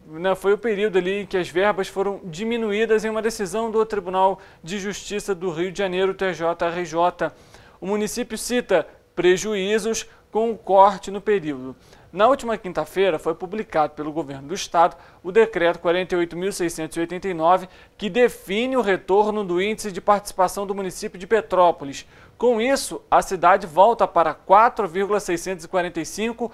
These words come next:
o índice de participação dos municípios. Além de Petrópolis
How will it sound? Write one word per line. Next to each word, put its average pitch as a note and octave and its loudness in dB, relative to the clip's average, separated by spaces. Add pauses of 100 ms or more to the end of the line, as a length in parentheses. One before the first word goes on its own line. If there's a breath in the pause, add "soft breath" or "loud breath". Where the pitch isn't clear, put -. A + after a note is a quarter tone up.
(260 loud breath)
o F3 0
índice A#3 -4
de F3 -10
participação F#3 0
dos F3+ -8
municípios. D#3 -8 (720 soft breath)
Além F3 4
de F#3+ -10
Petrópolis E3+ 0